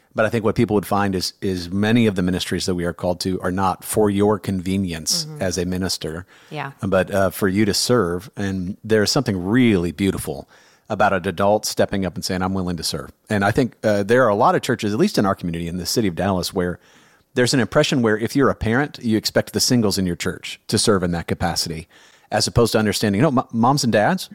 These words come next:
Speaker 1: we can serve one another well by
Speaker 2: Oh, yeah.
Speaker 1: serving in kids ministry, by s-, by coming alongside them. I, I think there's also intentional ways, not just talking about formal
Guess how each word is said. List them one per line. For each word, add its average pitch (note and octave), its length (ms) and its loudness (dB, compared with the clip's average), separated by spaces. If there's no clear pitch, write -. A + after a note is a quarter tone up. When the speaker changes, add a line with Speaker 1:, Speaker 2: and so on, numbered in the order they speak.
Speaker 1:
we G2+ 160 2
can D3 120 2
serve A#2+ 200 4
one A2+ 140 2
another G2+ 260 2
well F#2+ 260 2
by E2 260 -4
Speaker 2:
Oh, G#3+ 140 -14
yeah. F3 80 -10
Speaker 1:
serving A2 400 2
in G#2 100 0
kids G#2+ 240 -2
ministry, G2+ 600 0
by F#2+ 320 2
s-, F#2 280 -4
by G2 280 0
coming A#2 280 0
alongside G#2 460 0
them. G#2+ 140 -2
I, A#2 100 4
I D3 60 -2
think F#3+ 120 2
there's E3+ 140 4
also C#3 240 4
intentional A#2 360 2
ways, G#2+ 200 2
not A#2+ 140 2
just C#3 140 -2
talking A2+ 200 2
about F#2+ 300 0
formal A#2 720 2